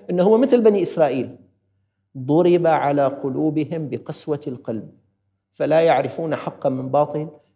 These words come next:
لا تنفعهم مواعظ، لا يرحمون من يستحق الرحمة، لا يفرح بطاعة، ولا يحزن من معصية. قال: "فبما نقضهم ميثاقهم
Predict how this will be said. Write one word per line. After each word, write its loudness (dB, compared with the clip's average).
لا 4
تنفعهم -2
مواعظ، -4
لا 2
يرحمون -2
من -4
يستحق -6
الرحمة، -8
لا 6
يفرح 4
بطاعة، 2
ولا 6
يحزن 0
من -4
معصية. -6
قال: 2
"فبما 0
نقضهم -2
ميثاقهم -4